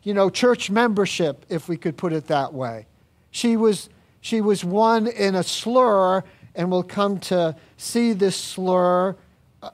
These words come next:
uh, approached in a different way later in the text. But many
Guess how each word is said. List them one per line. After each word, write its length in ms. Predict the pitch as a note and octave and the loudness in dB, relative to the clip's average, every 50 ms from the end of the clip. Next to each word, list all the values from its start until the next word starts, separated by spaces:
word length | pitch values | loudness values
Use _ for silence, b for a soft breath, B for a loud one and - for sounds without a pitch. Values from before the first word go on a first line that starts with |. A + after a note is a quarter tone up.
| - | -6
uh, 240 | - E3+ E3 F3 F3+ | -2 0 0 0 0
approached 720 | - F#3+ F3 - - - - A3+ A3+ A3 G#3+ G#3 - - - | -2 -6 -6 -6 -4 0 2 2 4 2 2 -2 -4 -8 -6
in 120 | F#3 F#3 F3 | -4 -4 -4
a 40 | |
different 420 | E3+ D3 G3 G#3+ G#3 - G3+ G3 F3 | -4 -2 -2 -2 -2 -4 -6 -6 -2
way 580 | F3 G3 G#3+ G#3 G3 F3+ E3 E3+ E3+ F3+ F#3+ F#3 b b b b b b | 0 2 4 4 4 4 2 0 -2 -2 -4 -8 b b b b b b
later 360 | b F3 F#3 G3 F#3+ F#3+ F#3+ | b 0 2 2 2 0 0
in 100 | G3 F#3+ | -2 -2
the 100 | F3+ F3 | -2 -4
text. 520 | E3+ - - A#3+ A#3+ G3 F#3+ - - - - b b b b b b b | -6 -2 0 2 2 2 2 0 -6 -16 -16 b b b b b b b
But 280 | G3+ G#3 G#3 G#3 G#3 | 2 4 4 2 0
many 560 | G3+ G#3 A#3+ B3+ C4 C4+ C4 B3+ A#3+ G3+ - | 0 2 2 4 4 2 2 2 0 -2 -6